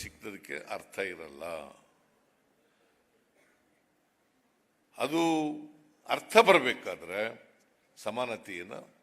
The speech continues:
ತರ್ತಕ್ಕಂಥ ಪ್ರಯತ್ನವನ್ನ ಮಾಡ್ಬೇಕು. ಈಗ ಜಾತಿ ವ್ಯವಸ್ಥೆ ಯಾಕೆ ಹೋಗಲ್ಲ?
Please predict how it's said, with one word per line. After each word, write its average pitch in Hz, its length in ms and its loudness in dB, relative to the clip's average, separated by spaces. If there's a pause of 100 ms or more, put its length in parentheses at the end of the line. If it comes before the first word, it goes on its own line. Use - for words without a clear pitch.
(360)
ತರ್ತಕ್ಕಂಥ 107 560 -6 (140)
ಪ್ರಯತ್ನವನ್ನ 87 640 -8
ಮಾಡ್ಬೇಕು. 82 520 -16 (640)
ಈಗ 131 140 -6 (120)
ಜಾತಿ 165 320 8
ವ್ಯವಸ್ಥೆ 156 340 -2 (100)
ಯಾಕೆ 156 220 0
ಹೋಗಲ್ಲ? 147 280 0